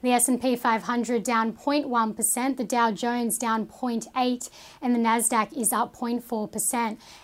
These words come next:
And the yield on the U S ten-year note fell four basis points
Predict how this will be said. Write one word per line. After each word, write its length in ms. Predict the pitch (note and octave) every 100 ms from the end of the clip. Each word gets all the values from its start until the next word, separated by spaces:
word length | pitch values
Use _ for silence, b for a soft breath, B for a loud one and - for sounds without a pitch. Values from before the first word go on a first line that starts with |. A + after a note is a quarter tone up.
| B
And 120 | B3+
the 60 | B3+
yield 300 | A#3 C4 B3+
on 140 | A#3+
the 60 | A3+
U 160 | B3
S 220 | A#3+ A3+
ten-year 440 | - B3+ B3 A#3+ A3+
note 340 | G#3+ A#3+ C#4+
fell 240 | - A#3 A#3
four 320 | - C#4+ B3+
basis 420 | A3 G3+ - G3+
points 480 | - A#3 C#4 D#4+